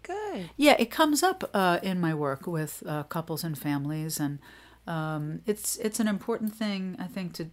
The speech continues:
Speaker 2: to address. And as you know, Vicky, I do a lot of normalizing, right? So, you
Speaker 1: Mm-hmm.
Speaker 2: know, when people have worries and fears and anxiety, I mean, a lot of what I'm doing is letting them know how, how understandable that is, how e-,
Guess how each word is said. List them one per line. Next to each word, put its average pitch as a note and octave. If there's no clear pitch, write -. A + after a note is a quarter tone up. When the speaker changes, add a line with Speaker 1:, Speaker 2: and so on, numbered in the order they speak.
Speaker 2:
to D3
address. D3
And F3+
as F3+
you G3
know, D#3+
Vicky, D3+
I D#3
do D3+
a -
lot C#3+
of D3+
normalizing, C3+
right? C3+
So, C#3
you G3
Speaker 1:
Mm-hmm. F#3
Speaker 2:
know, D#3+
when D3+
people E3+
have D#3
worries F3+
and E3
fears F3
and E3+
anxiety, D#3+
I -
mean, D#3
a D#3+
lot E3+
of D#3+
what D#3+
I'm D#3
doing D#3+
is D3+
letting D#3
them D3+
know D3+
how, D3+
how D#3+
understandable F3
that E3
is, D#3+
how D3+
e-, D3+